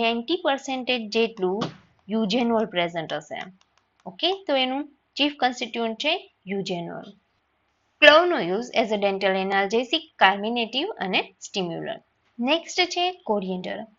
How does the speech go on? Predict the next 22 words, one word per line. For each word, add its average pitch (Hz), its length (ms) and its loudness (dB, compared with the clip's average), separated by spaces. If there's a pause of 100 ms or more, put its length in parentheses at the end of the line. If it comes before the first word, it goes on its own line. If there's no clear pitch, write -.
(500)
કોરિએન્ડરનો 330 640 4
બી 294 200 -2
એસ 294 180 -2
છે 320 260 -4
Coriandrum 202 520 -2 (100)
sativum, 190 460 -4 (540)
ફેમિલી 233 400 0
થઈ 208 160 -2
જશે 196 280 -8
Umbelliferae. 190 880 -4 (580)
કોરિએન્ડરમાં 247 800 2
mainly 214 320 -2
point 196 400 -6
three 285 160 2 (140)
to 202 40 -6 (280)
one 208 160 -2
percentage 240 540 -6
જેટલું 254 360 -6 (100)
વોલેટાઇલ 202 440 -2
ઓઇલ 214 260 -6
પ્રેઝન્ટ 196 500 -8
હશે. 277 240 -6